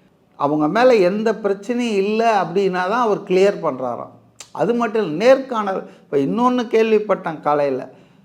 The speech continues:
அதாவது, இந்த நூத்தி இருபது மாவட்ட செயலாளர்கள் அப்ரூவ் பண்ணிட்ட பிறகு, அநேகமா பிப்ரவரி ரெண்டுக்கு பிறகு, நூத்தி இருபது மாவட்ட செயலாளர்கள் வீட்டுக்கும் விசிட் பண்ண போறாராம் பர்சனலா.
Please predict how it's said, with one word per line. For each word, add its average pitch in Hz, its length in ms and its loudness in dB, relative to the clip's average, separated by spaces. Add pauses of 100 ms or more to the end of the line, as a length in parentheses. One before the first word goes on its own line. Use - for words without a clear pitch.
(160)
அதாவது, 220 440 2
இந்த 196 240 2
நூத்தி 220 400 -6
இருபது 202 400 4
மாவட்ட 208 640 2
செயலாளர்கள் 185 920 2 (320)
அப்ரூவ் 185 560 4
பண்ணிட்ட 185 540 0
பிறகு, 147 600 -4
அநேகமா 180 640 -2
பிப்ரவரி 180 500 0
ரெண்டுக்கு 170 280 -4
பிறகு, 135 640 -8 (420)
நூத்தி 269 360 0
இருபது 247 340 10
மாவட்ட 254 640 4
செயலாளர்கள் 220 920 4
வீட்டுக்கும் 254 640 0
விசிட் 208 280 -4
பண்ண 190 200 0
போறாராம் 139 500 -2
பர்சனலா. 143 580 -6